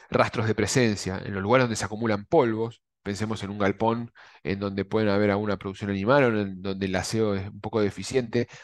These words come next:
Hay polvo, de repente encontramos zonas limpias, entre comillas, o pulidas. Y eso tiene que ver con el cuerpo lleno de pelo, con el cuerpo peludo de la rata,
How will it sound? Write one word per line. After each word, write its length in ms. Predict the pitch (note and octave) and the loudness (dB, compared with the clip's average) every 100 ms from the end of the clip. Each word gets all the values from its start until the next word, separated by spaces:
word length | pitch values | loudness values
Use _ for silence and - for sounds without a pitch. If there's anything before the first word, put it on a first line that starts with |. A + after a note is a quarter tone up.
| - | -2
Hay 140 | A2 | -2
polvo, 340 | - C3+ C3+ A#2+ | 2 4 4 4
de 120 | A#2 | 4
repente 560 | A2 C3+ D3 D#3+ D#3+ - - - | 2 0 2 2 2 -2 -20 -10
encontramos 720 | A#2+ A#2+ - A#2+ A#2+ C#3 C#3+ | -6 -6 -6 -6 0 0 0
zonas 520 | - D3 D#3+ D#3+ - - _ _ _ _ _ _ _ | -2 2 2 2 -2 -8 _ _ _ _ _ _ _
limpias, 800 | A#2 C3 C3 A2+ A2 F#2 - - | -12 -8 -8 -8 -6 -6 -8 -10
entre 240 | F#2+ G#2 | -8 -8
comillas, 480 | - A#2 B2+ A#2 - | -4 -2 -2 -2 -4
o 80 | G#2+ | -10
pulidas. 640 | - A#2+ B2 A2 G#2 - - - - | -8 -2 2 2 0 -4 -16 -16 -6
Y 80 | A#2 | 0
eso 80 | |
tiene 140 | C3+ A#2+ | 2 4
que 60 | |
ver 120 | A2+ C3+ | 6 6
con 120 | B2 | 2
el 100 | A2+ | 4
cuerpo 520 | C3 B2+ B2 A#2 G#2+ | 2 2 0 0 0
lleno 220 | G#2+ A#2 | -4 -4
de 80 | A2 | -4
pelo, 240 | A2+ A2 G2+ | -2 -2 -2
con 120 | G2 | -8
el 80 | G#2 | -4
cuerpo 360 | A2 - G#2+ | -4 -2 -2
peludo 420 | - G2+ A#2 A#2 | 0 -2 0 2
de 100 | G#2 | 0
la 120 | F#2 F2+ | 0 0
rata, 380 | G#2 G2 B2 | 0 0 -6